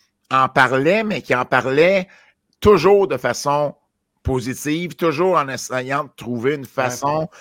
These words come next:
Speaker 1: de promouvoir le hockey féminin. Et, et je suis évidemment pas contre le fait de promouvoir le hockey féminin, mais à un moment donné, tout est pas toujours rose.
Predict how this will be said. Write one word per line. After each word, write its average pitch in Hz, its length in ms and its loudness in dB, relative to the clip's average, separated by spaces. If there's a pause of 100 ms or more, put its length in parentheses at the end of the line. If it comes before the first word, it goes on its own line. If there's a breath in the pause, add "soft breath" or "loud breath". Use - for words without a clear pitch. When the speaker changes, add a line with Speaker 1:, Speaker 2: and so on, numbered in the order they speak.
(160 loud breath)
Speaker 1:
de 117 120 -4
promouvoir 160 920 4
le 143 80 6
hockey 135 260 2
féminin. 143 440 -6 (280 soft breath)
Et, 147 220 -6
et 143 40 -2
je 127 80 -8
suis 120 300 -8
évidemment 120 380 -2
pas 123 180 -2
contre 143 420 -2
le 120 60 -2
fait 123 140 -4
de 127 60 -14
promouvoir 120 440 0
le 135 80 4
hockey 117 240 -4
féminin, 127 400 -10 (320 loud breath)
mais 110 80 -12
à 110 80 -6
un - 20 -6
moment 156 240 0
donné, 160 280 -4
tout 220 240 -2
est 196 80 4
pas 170 140 -2
toujours 131 360 0
rose. 120 460 -2